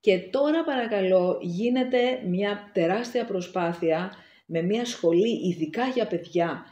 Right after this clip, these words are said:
πως θα μάθουν τον πλούτο της παράδοσης, τις ετυμολογίες και όλα αυτά, την, την, ε, τις, ε,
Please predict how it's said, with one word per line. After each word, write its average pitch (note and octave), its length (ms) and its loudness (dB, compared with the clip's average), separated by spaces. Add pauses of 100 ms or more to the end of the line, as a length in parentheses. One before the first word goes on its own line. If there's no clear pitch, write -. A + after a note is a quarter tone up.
(140)
πως E3 160 -8
θα D#3+ 140 -2
μάθουν G3+ 400 -2
τον E3+ 120 -2
πλούτο E3+ 240 2
της D3+ 120 -4
παράδοσης, D#3 640 -2
τις - 140 -14
ετυμολογίες D3+ 720 -2
και - 80 -4
όλα D3+ 140 -2
αυτά, - 400 -2
την, C#3 140 -4 (400)
την, E3+ 200 4
ε, E3 420 0
τις, F3+ 220 -6
ε, D#3+ 460 2